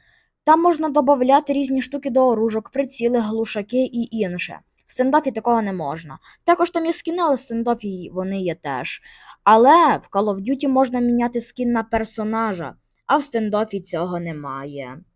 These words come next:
Ось так от. По-друге, у Call of Duty є биль-, більший вибір оружия. Там є більше автоматів, більше пістолетів,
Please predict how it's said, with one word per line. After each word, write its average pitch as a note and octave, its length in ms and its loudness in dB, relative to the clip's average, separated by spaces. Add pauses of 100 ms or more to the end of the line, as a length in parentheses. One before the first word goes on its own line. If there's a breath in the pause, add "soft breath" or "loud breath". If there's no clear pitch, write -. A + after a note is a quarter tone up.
(140)
Ось - 200 -12
так C#3 300 -10
от. C#3+ 280 -12 (920)
По-друге, B3 800 4 (300)
у G#3 80 -8
Call C#4 260 2
of B3 120 -6
Duty D4+ 160 -6
є C#4+ 100 2
биль-, C4 460 2
більший C4+ 540 -2
вибір A3+ 480 -2
оружия. G#3 600 -4 (380)
Там C#4 240 4
є A#3+ 140 2
більше C4 500 -2
автоматів, G3+ 580 -4
більше C#4 320 -4
пістолетів, G3 1000 -4